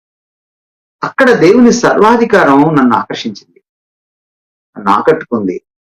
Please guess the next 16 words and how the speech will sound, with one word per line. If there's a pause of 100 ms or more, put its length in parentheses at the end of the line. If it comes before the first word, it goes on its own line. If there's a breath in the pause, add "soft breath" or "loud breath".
(500)
ఒక
రకంగా
కట్టిపడేసినట్టు. (1400)
దేవుడు
మాట్లాడడం
మొదలెట్టు, (1500)
"నువ్వు
ఎంతకాలం
నాకు
దూరంగా
ఉంటావు? (1400)
క్రైస్తవం
అంటే,
విశ్వాస
జీవితం
అంటే